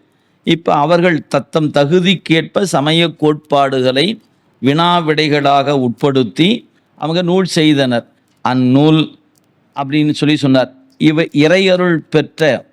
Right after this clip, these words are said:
அன்பர்களின் வரலாறுகள், கலைகள் முதலிய நூல்கள் யாவும் முற்கூறிய,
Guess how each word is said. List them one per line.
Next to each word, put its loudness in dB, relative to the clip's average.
அன்பர்களின் 0
வரலாறுகள், 0
கலைகள் -2
முதலிய 2
நூல்கள் 0
யாவும் 0
முற்கூறிய, 2